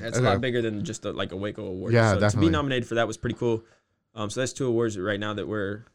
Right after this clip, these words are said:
Speaker 1: head, I guess,
Speaker 2: Yeah.
Speaker 1: competing in.
Speaker 2: Well, by the time this episode knows, well, we don't know when they're gonna do the
Speaker 1: Uh,
Speaker 2: ceremony,
Speaker 1: so
Speaker 2: or
Speaker 1: the,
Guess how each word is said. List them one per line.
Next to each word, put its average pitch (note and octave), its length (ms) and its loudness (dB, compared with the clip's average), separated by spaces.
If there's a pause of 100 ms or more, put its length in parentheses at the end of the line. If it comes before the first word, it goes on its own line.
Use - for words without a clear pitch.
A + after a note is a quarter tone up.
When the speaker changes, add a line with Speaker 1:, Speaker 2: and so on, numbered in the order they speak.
(1080)
Speaker 1:
head, G#2+ 280 -4
I G#2+ 80 -6
guess, G#2 340 -8
Speaker 2:
Yeah. G2+ 200 6
Speaker 1:
competing C3 460 0
in. C#3 180 0
Speaker 2:
Well, D#3 100 8
by D#3 120 8
the D#3+ 60 8
time E3+ 180 4
this F#3+ 120 4
episode E3+ 320 6
knows, C#3+ 320 6
well, F#3 300 4 (180)
we D#3 140 8
don't F3+ 140 6
know D#3+ 80 8
when E3 100 8
they're D#3+ 100 6
gonna D#3 220 0 (480)
do D3 160 6
the C#3 60 6
Speaker 1:
Uh, E3+ 340 8
Speaker 2:
ceremony, E3 240 6
Speaker 1:
so C#3+ 60 4
Speaker 2:
or A2 140 6
Speaker 1:
the, D3+ 440 4